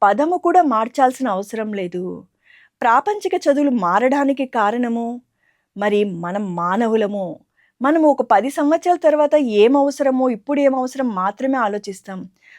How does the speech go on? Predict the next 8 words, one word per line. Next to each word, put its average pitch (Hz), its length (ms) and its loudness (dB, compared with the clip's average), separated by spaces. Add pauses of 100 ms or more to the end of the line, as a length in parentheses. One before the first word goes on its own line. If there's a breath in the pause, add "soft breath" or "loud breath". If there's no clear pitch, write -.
(160 soft breath)
భగవంతుడు, 202 880 0 (380)
శ్రీకృష్ణ 311 480 0
భగవానుడు 214 720 0 (240)
జగద్గురువు, 202 1040 0
అంటే 190 240 -2
ఈ 226 40 -2
జగత్తు 202 540 -2
మొత్తానికి 254 1300 -2